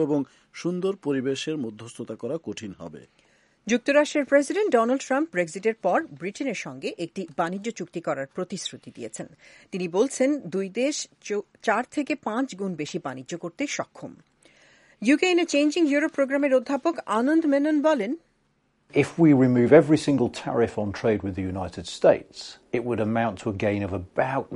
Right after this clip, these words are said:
Speaker 3: nought point four percent of G D P. A no-deal Brexit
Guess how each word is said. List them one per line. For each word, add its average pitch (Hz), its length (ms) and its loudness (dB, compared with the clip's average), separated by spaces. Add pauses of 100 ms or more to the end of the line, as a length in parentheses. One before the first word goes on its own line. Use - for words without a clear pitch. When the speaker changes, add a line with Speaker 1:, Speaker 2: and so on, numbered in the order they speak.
Speaker 3:
nought 107 180 -2
point 104 260 -4 (120)
four 98 220 -4
percent 90 360 -10
of 92 80 -8
G 92 80 -12 (160)
D - 20 -12 (160)
P. - 20 -20 (320)
A 110 100 -4 (100)
no-deal 120 300 4 (100)
Brexit 110 400 -8